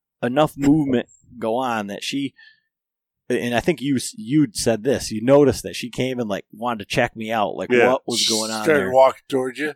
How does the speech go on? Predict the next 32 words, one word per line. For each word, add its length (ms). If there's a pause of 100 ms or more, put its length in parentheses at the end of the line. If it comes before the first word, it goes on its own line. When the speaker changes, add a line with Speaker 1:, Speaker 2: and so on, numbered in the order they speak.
(140)
Speaker 2:
Yeah, 200
like, 240
she 160
Speaker 1:
Yeah. 100
Speaker 2:
was 120
like, 200
Speaker 1:
Oh, 120
she 220
Speaker 3:
Yeah. 100
Speaker 1:
came. 480 (260)
Speaker 3:
Yeah, 140
Speaker 2:
She 60
was 100
Speaker 3:
they 80
Speaker 2:
like, 140
Speaker 3:
see, 220 (460)
they 120
see 340
that, 400
you 180
know 120
what 100
I 60
mean? 240
Them 160
hens 840 (160)
are 180
really, 880 (320)
you 140
know, 260
they're 260
like 260